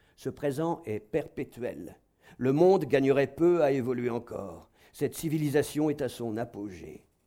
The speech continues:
Quelques détails peut-être à régler, des médicaments sans doute à perfectionner.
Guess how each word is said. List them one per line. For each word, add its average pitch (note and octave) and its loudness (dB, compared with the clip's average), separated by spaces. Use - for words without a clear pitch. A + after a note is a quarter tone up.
Quelques B2 -4
détails A2 -2
peut-être G#2 -8
à G2+ -8
régler, A2 -4
des A2 -6
médicaments A2+ -4
sans A2+ -8
doute G2+ -10
à F#2+ -6
perfectionner. F#2+ -14